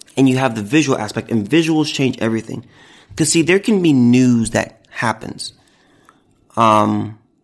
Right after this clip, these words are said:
there can be news that you hear about, but if you don't really have a visual, you don't quite grasp it. Once you see a video, once you see a picture, once you see, once you see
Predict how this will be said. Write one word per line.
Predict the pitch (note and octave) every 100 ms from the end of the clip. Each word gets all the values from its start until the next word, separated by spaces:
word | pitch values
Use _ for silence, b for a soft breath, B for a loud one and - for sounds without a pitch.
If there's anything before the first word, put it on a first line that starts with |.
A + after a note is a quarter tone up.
| -
there | C#3+
can | C#3+
be | C3+
news | B2 B2+ B2 A#2 _
that | A#2 A2+
you | A2
hear | A#2 C3+
about, | A#2+ B2+ B2+ - b b b -
but | B2+ - -
if | C3+
you | D3
don't | E3 E3+
really | E3+
have | E3
a | B2+
visual, | A#2+ C#3+ B2 A#2+
you | A#2 A#2 -
don't | C#3+ C#3
quite | C#3+ B2 -
grasp | - A#2+ A2+ -
it. | - b b b
Once | A2+ D3 D#3+
you | F#3+
see | - F3+
a |
video, | D3+ C3 C3 G#2+ - - b b
once | - A#2+ D3+
you | E3+
see | - D#3+
a |
picture, | D#3+ - C#3+ - G#2+ G#2 - b b b b b b _
once | - C#3+ D#3+
you | D#3+
see, | - D#3 C3+ -
once | D3 D3+
you | D#3
see | - D#3 C#3+ C#3 -